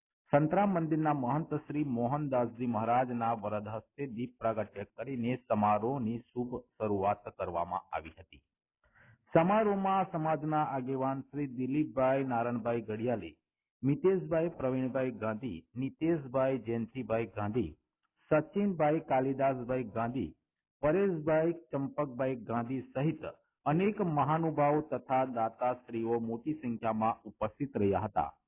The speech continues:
તમામ આગેવાનોનું પુષ્પ, પુષ્પગુચ્છ વડે સન્માન કરવામાં આવ્યું હતું.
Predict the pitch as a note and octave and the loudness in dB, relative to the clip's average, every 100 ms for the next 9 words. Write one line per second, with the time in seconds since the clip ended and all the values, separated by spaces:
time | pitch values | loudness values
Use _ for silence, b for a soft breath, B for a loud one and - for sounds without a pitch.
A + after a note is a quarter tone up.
0 | _ _ _ - D#3 F#3 G#3+ G3+ D#3 D3 | _ _ _ 2 4 4 4 2 0 2
1 | D#3 D3+ D3 D3 D3 D#3 D#3 C#3+ C#3 D3+ | 2 2 2 0 -2 -4 -4 -8 -8 -10
2 | - D#3 - _ D#3 D#3+ - _ - D#3+ | -10 -12 -12 _ 0 0 -2 _ 0 0
3 | D#3 B2+ C#3 - D3+ - - A#2+ D3+ F2+ | 0 -2 -4 -2 -4 -4 -2 0 2 0
4 | B B B _ E3 D#3 D#3 D#3 F#3 F3 | B B B _ 0 2 4 2 2 0
5 | C#3 B2 A#2+ B2 C3 A#2+ A2 A2 B2+ - | 0 2 2 2 0 -2 -2 -2 -4 -8